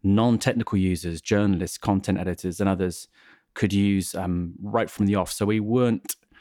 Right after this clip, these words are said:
trying to just look at the technicals, we were also trying to look at how real people could use this. Uh, and I think that's really paid off because now we see a, a real explosion of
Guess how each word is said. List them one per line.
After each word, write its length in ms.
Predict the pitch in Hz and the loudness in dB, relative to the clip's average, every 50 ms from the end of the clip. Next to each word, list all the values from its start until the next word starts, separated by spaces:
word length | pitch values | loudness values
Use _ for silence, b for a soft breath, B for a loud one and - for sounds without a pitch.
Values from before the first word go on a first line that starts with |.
| b b b b b | b b b b b
trying 460 | b - - 123 113 113 113 113 104 | b -2 0 2 4 4 4 4 2
to 200 | - - - 107 | 0 0 0 -2
just 520 | 92 - - - 104 110 104 92 - - - | -2 -2 -4 -2 0 0 0 0 -2 -2 -4
look 100 | 104 - | -2 -2
at 60 | - | -4
the 40 | - | -6
technicals, 480 | - - 123 - - - - 127 104 | -4 -4 -4 -2 -2 -2 -2 -2 -2
we 120 | 92 104 98 | 0 2 2
were 80 | 101 | 2
also 240 | 104 95 - - 95 | 2 0 0 -2 -2
trying 340 | 95 - - - 98 98 98 | -2 -2 0 0 2 2 2
to 120 | 98 95 | 0 0
look 200 | 95 95 95 - | 0 -2 -2 -4
at 80 | - - | -6 -6
how 220 | - - 101 98 - _ - 92 | -4 -2 -2 -4 -4 _ -10 -2
real 240 | 95 110 110 117 110 | 0 2 2 2 2
people 300 | 95 - - 107 95 95 | 0 -2 -4 -2 -2 -2
could 220 | 92 - 92 80 90 | -2 -2 -4 -4 -2
use 220 | 95 95 92 - | -2 -2 -2 -4
this. 280 | - - - - - - B B B B B B B B B B | -8 -12 -12 -14 -18 -18 B B B B B B B B B B
Uh, 160 | - 92 90 - | -4 -2 0 0
and 100 | - 98 | 0 0
I 60 | 98 95 | 0 0
think 180 | - 160 135 | 0 0 0
that's 220 | 117 101 - - 123 | 0 0 -2 0 0
really 120 | 110 104 | 0 0
paid 280 | - - - 107 101 110 | 0 -2 -2 0 2 0
off 180 | 104 92 - | 0 -2 -4
because 480 | - 101 - 101 95 90 - - - - b b b b b b b b b - | -6 -4 -2 0 -2 -2 -2 -6 -14 -18 b b b b b b b b b -2
now 220 | 101 104 107 110 | 0 0 2 2
we 140 | 110 113 101 | 2 2 2
see 480 | - - - 117 110 107 104 104 104 - | 0 -2 0 0 2 2 2 2 0 0
a, 160 | 98 101 101 - | 0 0 0 0
a 60 | 110 | 2
real 220 | 107 120 127 120 | 2 4 4 2
explosion 760 | 120 - - - - - 120 120 131 127 117 - - 107 104 - | 2 0 -2 -4 0 0 2 4 4 2 2 2 2 2 2 2
of 420 | 104 104 104 95 - - - - | 2 0 -2 -2 -4 -10 -16 -18